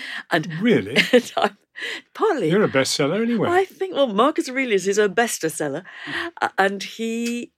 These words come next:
Speaker 1: uh, you know, I think I feel quite pleased, even though I think the meditations have an undeserved reputation for being profound. I think it's quite nice that a Roman emperor can still be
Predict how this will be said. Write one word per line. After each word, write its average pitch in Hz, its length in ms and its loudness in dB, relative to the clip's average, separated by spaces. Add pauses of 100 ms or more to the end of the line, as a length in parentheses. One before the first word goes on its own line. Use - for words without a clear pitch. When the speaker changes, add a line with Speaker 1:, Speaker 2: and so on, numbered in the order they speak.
Speaker 1:
uh, 208 180 0
you 226 120 -2
know, 196 120 0
I 208 80 -2
think 202 300 -10
I 202 60 -6
feel 196 260 -6
quite - 380 -2
pleased, 196 500 -6
even 208 300 -4
though 180 180 2
I 151 80 2
think 165 280 -6
the - 80 -6
meditations 151 840 -4 (440)
have 160 260 -2
an - 140 -2 (120)
undeserved 190 880 4
reputation 170 920 -4 (200)
for 170 100 -4
being 160 260 2
profound. 139 600 -6 (520)
I 175 80 2
think 170 240 -6
it's 143 100 -8
quite - 280 -4
nice - 360 -6
that - 400 -2
a - 40 -2
Roman 165 320 0
emperor 165 380 -4
can 160 220 -6
still 151 460 0
be 165 220 2